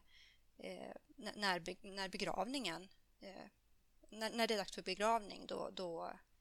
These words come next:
då samlar man ihop helt enkelt det man har, eh, om det har samlats in små hälsningar och teckningar och så.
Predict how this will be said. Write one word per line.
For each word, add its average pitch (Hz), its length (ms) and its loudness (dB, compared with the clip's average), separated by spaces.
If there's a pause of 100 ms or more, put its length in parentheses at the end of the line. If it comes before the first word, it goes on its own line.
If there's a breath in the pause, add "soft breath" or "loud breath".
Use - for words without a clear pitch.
(260)
då 190 100 4
samlar 185 300 6
man 180 160 -10
ihop 208 300 -6
helt 190 160 -10
enkelt - 640 -6
det 180 100 -2
man 185 140 -2
har, 185 380 6 (540 soft breath)
eh, 190 180 -2
om 190 100 -4
det 180 60 0
har 185 100 2
samlats 185 360 4
in 233 200 4
små 220 160 2
hälsningar 185 640 0
och 185 160 -4
teckningar 190 560 -2
och 190 100 -4
så. - 240 0